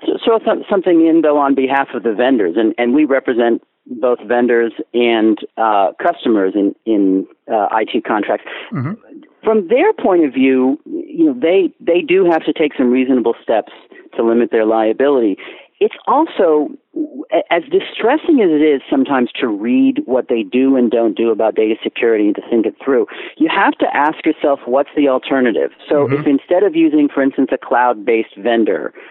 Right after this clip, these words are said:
Speaker 1: like Google or Box or somebody like that, you go and say, "Well, we're just gonna have a server and we're gonna avoid all this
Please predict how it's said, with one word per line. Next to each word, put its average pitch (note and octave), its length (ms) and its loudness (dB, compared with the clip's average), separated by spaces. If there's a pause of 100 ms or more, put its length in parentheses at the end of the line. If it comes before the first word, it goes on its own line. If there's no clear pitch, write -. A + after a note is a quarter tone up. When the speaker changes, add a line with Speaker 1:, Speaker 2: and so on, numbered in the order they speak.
(140)
Speaker 1:
like G#2+ 200 -4
Google G#2+ 360 -2
or G#2 60 0
Box G2+ 380 -2
or G#2+ 120 -6
somebody G#2 240 0
like G2 280 -2
that, G2 240 -2 (280)
you D#3 280 0
go D3 440 2
and C3 280 2
say, C3 100 0
"Well, B2 140 -2
we're D#3+ 140 0
just - 160 -6
gonna D3+ 200 0
have C#3 120 0
a B2+ 60 2 (120)
server C#3+ 360 2
and A2 100 0
we're A#2 80 0
gonna A#2 180 0
avoid B2+ 280 0
all A2 120 2
this G#2+ 160 -2